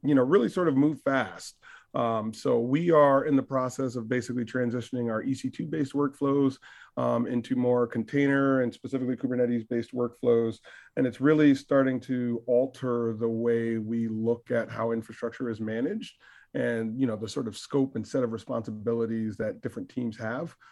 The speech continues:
Um, and, you know, it's been an interesting, you know, push-pull, give and take,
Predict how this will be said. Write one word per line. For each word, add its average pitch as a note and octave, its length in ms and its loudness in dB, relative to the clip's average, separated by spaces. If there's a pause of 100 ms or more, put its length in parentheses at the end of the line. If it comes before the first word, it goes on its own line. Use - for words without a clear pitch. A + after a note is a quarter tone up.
(280)
Um, A#2 460 -2
and, C3 260 0
you C#3+ 60 2
know, A2+ 100 2
it's - 120 -6
been D3 160 6
an C3 260 2
interesting, B2 920 0
you B2+ 80 0
know, G#2 100 -4
push-pull, B2+ 920 0 (320)
give C3+ 160 4
and A#2 160 -2
take, A#2+ 320 -4